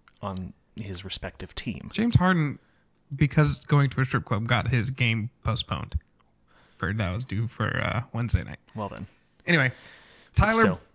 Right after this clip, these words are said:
Speaker 2: yeah, Tyler Boyd got a concussion. He did not practice Wednesday.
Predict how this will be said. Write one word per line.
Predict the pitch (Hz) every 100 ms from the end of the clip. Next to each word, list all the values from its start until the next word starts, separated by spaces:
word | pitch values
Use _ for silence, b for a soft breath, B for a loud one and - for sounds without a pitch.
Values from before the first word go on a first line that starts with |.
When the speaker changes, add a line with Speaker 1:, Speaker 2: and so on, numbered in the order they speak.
| _
Speaker 2:
yeah, | 151 101 98 -
Tyler | 180 226 254
Boyd | 185 170 170 160 151
got | 143 143
a |
concussion. | - 143 139 - 139
He | 131
did | 135 135
not | 135 127
practice | - 120 - 123
Wednesday. | 120 117 - 113 117